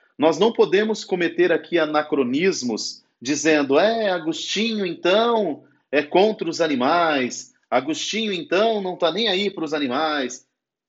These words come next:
Não é isso, galera. Ele está seguindo coerentemente a forma como na época se entendia.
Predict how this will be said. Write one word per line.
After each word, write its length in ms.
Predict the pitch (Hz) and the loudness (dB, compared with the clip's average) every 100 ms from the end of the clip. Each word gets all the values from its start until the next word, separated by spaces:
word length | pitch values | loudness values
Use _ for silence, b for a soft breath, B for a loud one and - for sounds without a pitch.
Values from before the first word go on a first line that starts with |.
| _ | _
Não 260 | 107 107 170 | -14 -8 -6
é 60 | |
isso, 320 | 160 170 - 104 | -6 -6 -8 -6
galera. 480 | 98 98 92 87 _ _ _ - | -2 -2 -4 -10 _ _ _ -4
Ele 180 | 104 107 | -2 -2
está 320 | - 139 143 | 0 2 2
seguindo 880 | - 143 113 131 196 233 147 104 B B B _ _ _ _ | 2 0 0 -4 -4 -2 -2 -2 B B B _ _ _ _
coerentemente 1300 | 233 277 269 233 220 214 - 180 127 123 107 104 95 b b _ | 2 2 4 4 2 0 -4 2 4 2 0 -4 -6 b b _
a 120 | 127 | 0
forma 640 | 127 - 185 214 214 202 190 | 0 0 4 4 2 -4 -10
como 520 | - 170 180 175 175 | -6 -4 -4 -6 -8
na 220 | 233 196 | -4 -2
época 500 | 139 180 185 143 139 | 0 -2 -6 -8 -8
se 200 | 131 147 | -8 -10
entendia. 600 | 135 131 123 104 107 104 | -8 -6 -6 -4 -2 -2